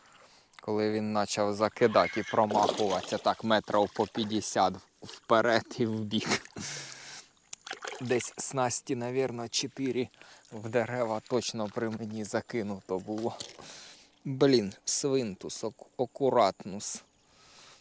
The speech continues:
Оп, зеркальний свинтус.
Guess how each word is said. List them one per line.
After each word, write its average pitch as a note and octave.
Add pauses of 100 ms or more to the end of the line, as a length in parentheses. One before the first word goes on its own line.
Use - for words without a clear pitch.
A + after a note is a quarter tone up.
(580)
Оп, E3+ (600)
зеркальний A2+
свинтус. A#2